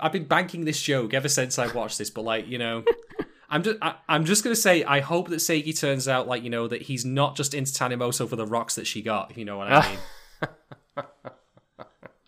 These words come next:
Speaker 2: Of course,
Speaker 1: I have no
Speaker 2: of course.
Speaker 1: shame. I have no shame.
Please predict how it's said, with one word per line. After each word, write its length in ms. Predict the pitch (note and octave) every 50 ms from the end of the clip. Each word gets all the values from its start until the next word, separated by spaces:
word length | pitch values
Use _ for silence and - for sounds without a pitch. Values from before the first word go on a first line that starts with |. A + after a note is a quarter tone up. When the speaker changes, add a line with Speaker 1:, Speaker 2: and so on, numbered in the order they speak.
| _ _ _ _ _ _ _ _ _ _ _ _ _ - - - A3+ A3+ G#3+ G3+ G3 F#3+ - - - - - -
Speaker 2:
Of 160 | - A2 G#2+ -
course, 160 | - B2 A2
Speaker 1:
I 100 | E3+ F#3
have 180 | F#3+ F#3 D3+ D#3+
no 300 | F3+ F#3 G#3+ A3+ A3+ A#3
Speaker 2:
of 60 | A3
course. 100 | - -
Speaker 1:
shame. 320 | G3 F3 E3 D3 C3+ C3+ - -
I 140 | D#3+ E3 D#3+
have 180 | E3 E3+ E3 D#3+
no 380 | D3+ C#3+ D#3 E3 E3+ F3 F3
shame. 500 | - - - F3 D#3 D3 A#2+ G#2+ G#2+ G#2